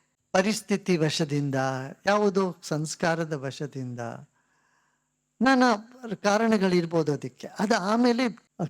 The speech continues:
ಕೆಂಡದ ಮೇಲೆ ಬೂದಿ ಮುಚ್ಕೊಂಡಂಗೆ ಈ ಕೆಟ್ಟ ಗುಣಗಳ ಮೇಲೆ ಮುಚ್ಚಿರ್ತದೆ. ಅದು ಸ್ವಭಾವಗತವಾದದ್ದಲ್ಲ ಅಂತ. ಜ್ಞಾನಮೇವ ಸಾಧನ ಮಿತ್ಯೇಕೆ ಅಂತಂದ್ರೆ, ಭಕ್ತಿಗೆ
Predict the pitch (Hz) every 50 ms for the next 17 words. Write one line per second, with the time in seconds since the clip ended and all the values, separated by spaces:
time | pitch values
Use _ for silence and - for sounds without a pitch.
0 | - - - 190 208 220 214 220 202 202 202 190 190 180 185 170 147 156 180 202
1 | 202 180 202 196 180 175 170 - - - 160 147 147 147 160 196 214 196 180 160
2 | 156 160 165 160 - 170 156 - - 170 139 151 151 160 170 190 170 151 151 180
3 | 185 175 147 143 185 - - - 175 147 - - 135 127 127 - _ _ _ _
4 | _ _ _ _ _ _ _ _ _ _ _ _ _ _ _ _ _ _ _ _
5 | _ _ _ _ _ _ _ _ _ _ _ _ _ _ _ _ _ _ _ _
6 | _ - 170 170 160 165 - - - - 151 135 - 143 175 185 202 208 202 160
7 | 165 165 160 - 180 170 156 165 160 165 151 170 165 156 143 - 139 120 123 131
8 | 131 127 113 110 110 120 - - - _ _ _ _ _ _ 175 170 220 233 254
9 | 294 311 285 269 247 214 202 214 226 247 240 247 220 - - 196 165 160 180 175
10 | 202 196 208 196 180 165 165 - _ - 156 147 143 - - 143 135 135 - 147
11 | 208 233 262 226 156 139 156 175 185 - _ _ - 277 277 214 226 185 175 180
12 | 180